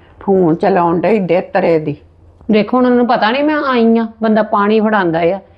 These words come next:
Speaker 1: ਆਹ।
Speaker 2: ਇਹਦੀ ਮਾਂ ਨੇ ਮੈਨੂੰ ਲੱਗਦਾ ਕੁਛ ਨਹੀਂ ਸਿਖਾਇਆ
Speaker 1: ਆਹੋ।
Speaker 2: ਕਿ ਆਏ ਗਏ ਇਹਦੀ ਕਿੱਦਾਂ ਖਾਤਰਦਾਰੀ ਕਰੀ।
Speaker 1: ਇਹੋ ਸੋਚਦੀ ਹੋਊ ਨਾ ਵੀ ਇਹਦੀ ਧੀ ਆਈ ਆ ਤੇ ਫੜਾਵੇ ਮਾਂ, ਤੇ ਪਰ ਇਹਦਾ ਕੋਈ ਫਰਜ਼ ਨਹੀਂ ਬਣਦਾ।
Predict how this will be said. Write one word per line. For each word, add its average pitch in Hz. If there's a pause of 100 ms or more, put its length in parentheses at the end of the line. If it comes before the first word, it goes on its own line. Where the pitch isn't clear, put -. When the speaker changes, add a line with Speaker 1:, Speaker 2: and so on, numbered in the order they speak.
Speaker 1:
ਆਹ। 202 (160)
Speaker 2:
ਇਹਦੀ 247
ਮਾਂ 262
ਨੇ 233
ਮੈਨੂੰ 208
ਲੱਗਦਾ 202
ਕੁਛ 175
ਨਹੀਂ 254
ਸਿਖਾਇਆ 240 (480)
Speaker 1:
ਆਹੋ। 226
Speaker 2:
ਕਿ 233
ਆਏ 214
ਗਏ 202
ਇਹਦੀ 196
ਕਿੱਦਾਂ 180
ਖਾਤਰਦਾਰੀ 175
ਕਰੀ। 170 (560)
Speaker 1:
ਇਹੋ 226
ਸੋਚਦੀ 247
ਹੋਊ 262
ਨਾ 240
ਵੀ 285
ਇਹਦੀ 262
ਧੀ 269
ਆਈ 185
ਆ 214
ਤੇ 226
ਫੜਾਵੇ 185
ਮਾਂ, 214 (1160)
ਤੇ -
ਪਰ 240
ਇਹਦਾ 220
ਕੋਈ 262
ਫਰਜ਼ 403
ਨਹੀਂ 370
ਬਣਦਾ। 302